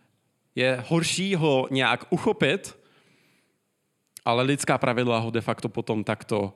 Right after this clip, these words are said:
vyprazňují. Ale i pokud nejsi křesťan a nějaké ža-, žádné náboženské tradice neřešíš,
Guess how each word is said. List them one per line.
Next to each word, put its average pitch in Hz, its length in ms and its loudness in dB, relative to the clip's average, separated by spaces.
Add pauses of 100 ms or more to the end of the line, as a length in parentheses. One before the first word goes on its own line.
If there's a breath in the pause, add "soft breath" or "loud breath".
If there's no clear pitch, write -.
(160)
vyprazňují. 98 880 -4 (680 loud breath)
Ale 151 160 -2
i 170 40 -2
pokud 220 280 0
nejsi 208 220 2
křesťan 165 400 2
a 127 100 4
nějaké 139 320 2
ža-, 139 440 0
žádné 143 260 4
náboženské 143 480 2
tradice 156 400 0
neřešíš, 156 680 0